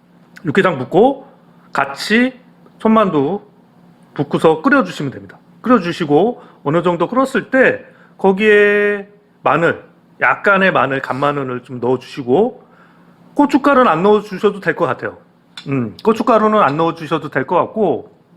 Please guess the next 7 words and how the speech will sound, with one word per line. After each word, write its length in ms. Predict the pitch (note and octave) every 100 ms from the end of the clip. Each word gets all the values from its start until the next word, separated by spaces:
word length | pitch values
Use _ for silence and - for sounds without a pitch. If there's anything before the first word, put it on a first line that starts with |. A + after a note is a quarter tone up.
| _ _ _ _ _ - - - - - - - -
어, 440 | D3+ D3 C#3+ C#3 -
충분하게 580 | C4 C4+ B3 A#3 A3+ G#3
얼큰합니다. 680 | D#3 G#3 G#3+ G#3+ D3 G2+ - _ _
충분하게 420 | F#3+ G3 F#3+ D3
얼큰, 300 | C3+ D3 E3 -
얼큰하기 500 | D3+ E3 F3 G3 G#3
때문에 600 | G3 F#3 A3 G#3+ A#2+